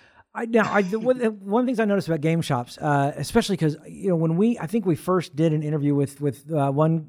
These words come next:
uh, company that was, was just getting started. I think you had just gotten started about four or five years ago with Luton X P.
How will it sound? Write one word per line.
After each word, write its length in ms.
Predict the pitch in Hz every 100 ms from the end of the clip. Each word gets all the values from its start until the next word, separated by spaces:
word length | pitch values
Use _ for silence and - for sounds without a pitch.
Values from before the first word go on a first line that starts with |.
| 160
uh, 220 | 143 143
company 380 | - 151 151 151
that 80 | 139
was, 200 | 131 127
was 280 | 131 113 -
just 240 | 165 -
getting 160 | 160 139
started. 260 | 151 156
I 60 | 143
think 180 | 131 127
you 120 | 170
had 100 | 151
just 140 | 143
gotten 180 | 151 143
started 220 | - 147
about 200 | 135 117
four 240 | - 160 165
or 40 |
five 280 | - 147 143
years 200 | 143 131
ago 160 | 139 139
with 100 | 123
Luton 200 | 143 135
X 160 | 139
P. 240 | - 151